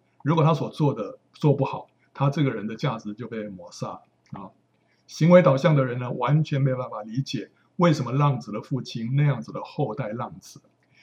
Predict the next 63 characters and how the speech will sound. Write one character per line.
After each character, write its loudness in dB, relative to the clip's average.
也 0
更 6
无 4
法 0
理 -2
解 -4
为 0
什 -4
么 -4
葡 -6
萄 -4
园 -4
主 -10
对 4
于 0
最 0
后 0
进 -2
葡 -10
萄 -6
园 -8
的 -8
那 -6
个 -8
工 2
人 -6
啊， -8
那 0
样 -2
的 -14
慷 -14
慨， -14
因 6
为 6
他 6
认 6
为 2
他 0
们 0
完 -4
全 -10
不 -12
配， -10
他 0
完 4
全 6
是 -6
按 0
照 -2
他 -6
们 -4
所 -8
做 -2
的 -12
来 -6
断 0
定 -6
他 -6
们 -6
这 -6
个 -8
人， -10
他 -8